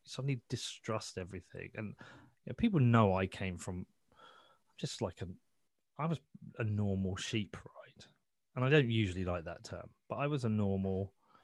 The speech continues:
yeah, Stockholm syndrome, government, government is what we need, semi-socialist, uh, um, sympathizer,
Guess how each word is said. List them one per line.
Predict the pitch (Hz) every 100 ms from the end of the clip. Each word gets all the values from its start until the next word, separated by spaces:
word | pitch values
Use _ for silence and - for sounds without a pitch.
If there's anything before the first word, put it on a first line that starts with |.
| - - _ _ _ - - _ -
yeah, | - - _ _ _ _ _ _
Stockholm | - - 143 - 123 107
syndrome, | 110 104 95 101 98 98 101 _ _ _ - -
government, | 123 113 120 95 - _ - - _ -
government | 117 117 117
is | 107 95 113 -
what | 120 98
we | 104
need, | 104 98 95 95 - _ _ - - _ _ _ _ _ _
semi-socialist, | - - - 143 123 110 104 95 - - _ _ _ _ - - - 120 101 - 107 101 - - - - - _ _ _ _ -
uh, | 98 92 92 98 - -
um, | 101 92 92 92 95 -
sympathizer, | - 110 98 98 95 90 92 90